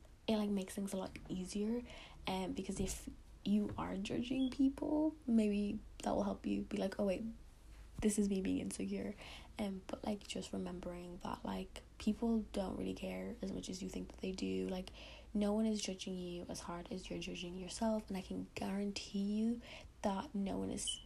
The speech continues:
looking at you as much as you look at yourself, or analyzing you as much as you analyze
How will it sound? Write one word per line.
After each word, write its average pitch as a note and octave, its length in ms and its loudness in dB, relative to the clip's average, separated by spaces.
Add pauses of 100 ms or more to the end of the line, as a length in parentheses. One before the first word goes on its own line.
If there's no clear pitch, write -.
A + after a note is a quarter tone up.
looking F#3+ 380 0
at - 140 -4
you G3 220 2
as F#3+ 100 0
much F#3+ 200 -6
as F#3 140 -4
you F#3+ 100 -2
look F3+ 120 -4 (100)
at - 60 -12
yourself, F#3+ 480 -4
or - 140 0
analyzing F#3 500 -2
you F3+ 60 -2
as F3 100 -6
much F3+ 200 -10
as F3 60 -8
you G3 120 -2
analyze F#3+ 480 -2